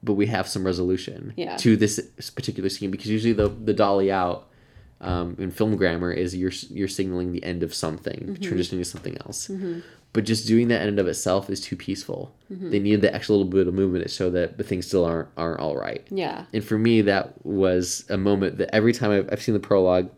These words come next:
Speaker 1: probably fifty times, I'm not joking. Um,
Speaker 2: <laughs>
Speaker 1: sometimes I put in the D V D of the movie just to watch that prologue when I'm trying to, like, get into the writing mood in a
Speaker 2: Mm-hmm.
Speaker 1: way. Um, and that bit just, you know, it helps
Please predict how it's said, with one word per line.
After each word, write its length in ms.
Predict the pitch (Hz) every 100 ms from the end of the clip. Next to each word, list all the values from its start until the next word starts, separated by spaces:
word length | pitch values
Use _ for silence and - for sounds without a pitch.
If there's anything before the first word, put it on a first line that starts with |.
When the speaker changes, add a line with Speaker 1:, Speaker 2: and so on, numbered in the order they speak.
| -
Speaker 1:
probably 240 | 95 90
fifty 260 | 87 87 90
times, 320 | - 78 87
I'm 60 |
not 200 | 92 82
joking. 420 | 90 82 - - 107 - - - - -
Um, 440 | - 92 85 85 90 - _ _
Speaker 2:
<laughs> 340 | _ _ - -
Speaker 1:
sometimes 400 | 139 135 127 107
I 60 |
put 180 | 110 120
in 80 | 107
the 60 | 98
D 120 | 101
V 80 | 95
D 60 |
of 40 | 95
the 60 |
movie 160 | 92 92
just 140 | 90
to 60 | 95
watch 220 | 90 87
that 140 | 78
prologue 440 | - 90 85 85 90
when 140 | 90
I'm 120 | 87
trying 240 | 87 95 90
to, 60 | 85
like, 220 | 85 90
get 120 | 87
into 180 | 90 95
the 100 | 90
writing 460 | 87 85 85 85 -
mood 280 | 95 87 85
in 120 | 80
a 40 |
Speaker 2:
Mm-hmm. 100 | 80
Speaker 1:
way. 320 | 78 64 82 - -
Um, 380 | 71 71 90 - _ _ _ _ _ _ _ _ _ _ _
and 140 | 101 98
that 200 | 101 95
bit 160 | 95
just, 220 | - 87 - _ -
you 160 | 98
know, 220 | 87 87 -
it 100 | -
helps 520 | - 92 90 - -